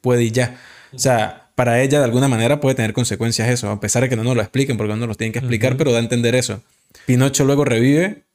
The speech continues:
Speaker 1: pero se da algo a cambio, que es el deseo de Pepe.
Speaker 2: Ujú.
Speaker 1: Y ese deseo existe porque hubo una promesa.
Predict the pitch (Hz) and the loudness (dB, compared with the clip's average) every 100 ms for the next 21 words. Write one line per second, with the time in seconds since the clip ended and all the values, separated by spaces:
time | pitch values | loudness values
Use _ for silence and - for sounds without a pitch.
0 | _ _ _ _ _ - 120 - 113 117 | _ _ _ _ _ -4 -2 0 2 2
1 | 120 135 135 107 117 117 107 123 110 117 | 0 0 0 0 0 0 -2 -2 -2 -2
2 | 110 98 - 139 104 117 151 - _ _ | -6 -8 -10 -8 -4 -4 -6 -10 _ _
3 | _ _ - 120 117 135 113 - 131 151 | _ _ -4 0 2 2 2 2 2 2
4 | 156 120 - 131 160 151 117 120 135 135 | 0 -2 -2 0 0 0 2 2 2 0
5 | 110 120 139 101 104 | 0 0 0 -2 -8